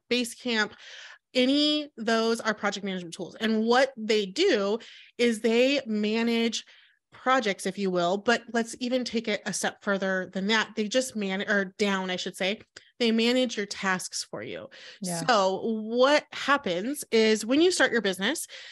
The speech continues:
Speaker 1: you typically have a pen and paper and you write down all the things you need to do for that day, right?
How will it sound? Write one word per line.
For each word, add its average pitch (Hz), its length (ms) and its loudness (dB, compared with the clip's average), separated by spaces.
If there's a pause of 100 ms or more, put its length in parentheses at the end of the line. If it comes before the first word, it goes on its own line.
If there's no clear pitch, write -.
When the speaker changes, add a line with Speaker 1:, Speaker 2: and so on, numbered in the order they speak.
(140)
Speaker 1:
you 240 200 0
typically 311 580 2
have 220 340 0
a 202 100 -4
pen 233 260 -4
and 247 120 -2
paper 190 380 -2
and 196 220 -4
you 202 140 0
write 208 240 0
down 185 280 -2
all 208 160 -2
the 254 100 2
things 226 260 -2
you 220 60 -4
need 208 140 -4
to - 60 -12
do 180 160 -2
for 180 120 -6
that 185 180 -2
day, 233 320 0 (300)
right? 208 260 4